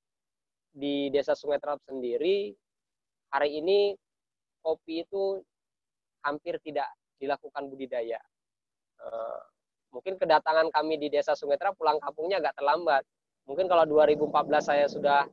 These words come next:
selesai kuliah, eh, saya kembangkan kopi, mungkin saya masih bisa menyelamatkan sekian banyak tadi. Tapi alhamdulillah kopi yang ada mulai dilakukan pemangkasan, kemudian sebagian juga ada yang, eh, ditanam, ditanam ulang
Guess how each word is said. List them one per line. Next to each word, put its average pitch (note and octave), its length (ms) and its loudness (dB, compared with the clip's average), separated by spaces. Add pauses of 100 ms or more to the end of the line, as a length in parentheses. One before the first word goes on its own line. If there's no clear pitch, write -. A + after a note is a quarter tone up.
(260)
selesai C#3+ 400 0
kuliah, D3+ 480 2 (560)
eh, C#3 160 0
saya C#3+ 160 0
kembangkan C#3+ 480 -2
kopi, C#3+ 240 -6
mungkin G#3+ 240 -2
saya A3+ 160 0
masih G3 240 -4
bisa E3+ 240 -2
menyelamatkan E3 880 2
sekian D#3 320 -4
banyak C#3+ 320 0
tadi. C#3+ 320 -6 (240)
Tapi D3+ 160 -6
alhamdulillah D3+ 560 0
kopi C#3+ 320 -8
yang C3 160 -2
ada C3+ 240 -2
mulai C3+ 320 0
dilakukan C3 1040 -10
pemangkasan, C#3+ 960 2 (400)
kemudian C3+ 320 -4
sebagian C#3 400 -4
juga C#3 320 -2
ada B2+ 160 -2
yang, B2+ 320 -2 (320)
eh, A#2+ 380 -4 (100)
ditanam, C3 480 -6 (160)
ditanam C#3 400 -4
ulang C3+ 240 -2